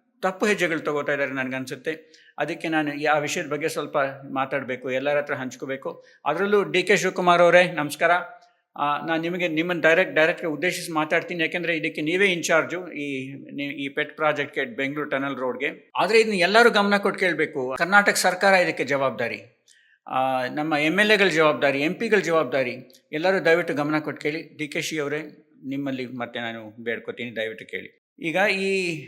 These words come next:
ಬೆಂಗಳೂರು ಟನಲ್ ರೋಡ್ ಪ್ರಾಜೆಕ್ಟ್ ಅಂತ ಏನ್ ಮಾಡಕ್ ಹೊರಟಿದ್ದೀರಿ, ಆ, ಮಾಡಕ್ ಶುರು ಮಾಡಿದ್ದೀರಿ, ಏನು, ಆ, ಆ, ಆ, ಅದಕ್ಕೆ ತಯಾರಿಗಳು, ಕೆಲ್ಸಗಳು,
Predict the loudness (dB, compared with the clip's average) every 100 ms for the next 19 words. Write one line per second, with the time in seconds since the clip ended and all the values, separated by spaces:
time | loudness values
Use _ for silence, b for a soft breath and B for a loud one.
0 | -14 -6 -2 0 2 2 2 -2 -2 -2
1 | -2 -2 0 0 0 -4 -6 -2 -2 2
2 | 4 4 2 -2 -2 -4 -4 -4 -6 -8
3 | -18 _ _ _ _ _ _ _ _ -6
4 | -2 -2 2 2 2 0 -2 4 4 4
5 | 2 -4 -4 -6 -6 -8 -6 -6 -4 -2
6 | 0 -2 -4 -4 -4 -4 -6 -6 -2 -2
7 | -2 -4 -6 -4 -2 0 -2 -4 -6 -6
8 | -8 -10 -8 -8 -8 -14